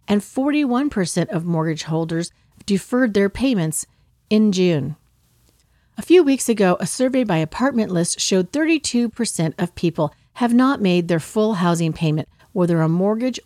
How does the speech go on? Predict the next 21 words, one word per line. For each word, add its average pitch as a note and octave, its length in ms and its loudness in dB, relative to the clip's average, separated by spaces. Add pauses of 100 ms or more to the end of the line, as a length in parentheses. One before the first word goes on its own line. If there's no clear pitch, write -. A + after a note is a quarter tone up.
or G#3+ 220 2
rent E3+ 280 -4
payment. C#3 380 -2 (840)
One C4 140 2
of E4+ 120 2
the C#4+ 80 0
interesting G3+ 520 0
stats F#3+ 460 -2
produced D#3 540 -2
was A3+ 160 0
that - 180 0
most G#3+ 360 2
of D#4 100 0
the D#4+ 140 -2
owners E3+ 420 0
unable G3 460 0
to G#3+ 100 -8
make E3+ 240 -4
their F3 140 -4
mortgage A3+ 440 -4
payment E3+ 320 -2